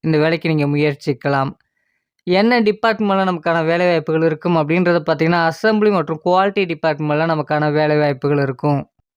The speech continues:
இந்த வேலைக்கான சம்பளம் எப்படி இருக்கும் அப்படின்றத பார்த்தீங்கன்னா, பதினாறாயிரம் நமக்கான சம்பளமாக இருக்கும்.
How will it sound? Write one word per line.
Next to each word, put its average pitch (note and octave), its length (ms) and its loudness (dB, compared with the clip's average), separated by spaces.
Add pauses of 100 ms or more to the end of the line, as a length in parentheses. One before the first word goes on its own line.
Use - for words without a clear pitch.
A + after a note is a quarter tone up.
(100)
இந்த F#3+ 220 2
வேலைக்கான G#3 460 0
சம்பளம் F#3+ 480 0
எப்படி E3+ 200 0
இருக்கும் E3 300 0
அப்படின்றத E3 440 0
பார்த்தீங்கன்னா, D#3 480 0
பதினாறாயிரம் F3 720 0
நமக்கான D#3+ 360 -2
சம்பளமாக D3+ 640 -2
இருக்கும். C#3 340 -6